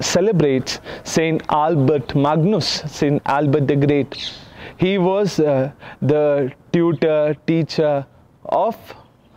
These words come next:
the great theologian Thomas Aquinas. Albert Magnus was an eminent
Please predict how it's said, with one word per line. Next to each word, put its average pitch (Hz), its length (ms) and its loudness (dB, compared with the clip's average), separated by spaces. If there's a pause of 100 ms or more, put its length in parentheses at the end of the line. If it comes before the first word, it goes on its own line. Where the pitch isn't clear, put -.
(160)
the 147 140 0
great 151 420 0 (100)
theologian 143 680 0
Thomas 139 440 -2
Aquinas. - 640 -2 (320)
Albert 196 320 0
Magnus 170 580 -2 (160)
was 156 400 0
an 160 260 -2
eminent 190 520 -2